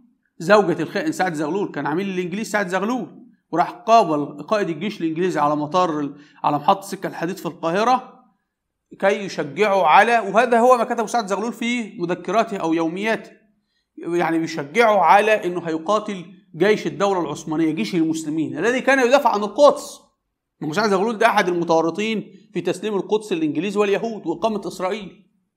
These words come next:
وده موضوع آخر. وبعد كده خلوه هو زعيم مصر يعني.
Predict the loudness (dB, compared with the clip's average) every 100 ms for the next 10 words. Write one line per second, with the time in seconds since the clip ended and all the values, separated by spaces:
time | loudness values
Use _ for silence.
0 | _ -4 -2 0 0 6 6 6 -2 -20
1 | _ _ _ _ _ _ _ _ _ _
2 | _ _ _ _ _ _ _ 4 4 4
3 | 2 6 6 8 6 6 4 4 6 6
4 | 4 -6 -6 -10 -20